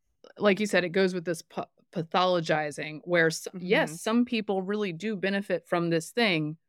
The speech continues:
Speaker 1: but
Speaker 2: Right.
Speaker 1: not every person who's having trouble sitting still for large periods of time needs that particular thing, right?
Speaker 2: Right.
Speaker 1: Sometimes it's just a six-year-old with a motor, 'cause that's how six-year-olds are made.
Speaker 2: <laughs> Right.
Speaker 1: And that's how God made them.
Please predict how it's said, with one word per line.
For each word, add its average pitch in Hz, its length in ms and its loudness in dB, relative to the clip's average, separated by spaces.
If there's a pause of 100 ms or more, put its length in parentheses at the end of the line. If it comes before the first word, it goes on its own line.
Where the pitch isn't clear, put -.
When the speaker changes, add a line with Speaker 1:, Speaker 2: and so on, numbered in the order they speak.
(360)
Speaker 1:
but - 180 -2
Speaker 2:
Right. 185 80 0
Speaker 1:
not 196 300 4
every 190 320 0
person 202 480 -4
who's 175 160 -2
having 170 300 0
trouble 165 260 -4
sitting 160 320 -6
still 254 240 4
for 214 160 -2
large 170 360 0 (280)
periods 170 340 2
of 165 60 -4
time 160 440 0 (760)
needs 190 380 2
that 196 180 6
particular 160 420 0
thing, - 160 -10 (340)
right? 180 320 6
Speaker 2:
Right. 170 280 2
Speaker 1:
Sometimes 233 320 8
it's 208 160 -2
just 220 220 -2
a 202 40 -2
six-year-old 185 480 2
with 165 140 4
a 165 40 6
motor, 151 400 0
'cause 185 160 4
that's 170 200 4
how 175 100 2
six-year-olds 165 480 0
are 160 60 4
made. 156 220 -2 (300)
Speaker 2:
<laughs> - 280 -20
Right. 254 520 -2
Speaker 1:
And 226 120 8
that's 240 160 8
how 247 100 8
God 202 220 6
made 180 180 4
them. 160 240 -6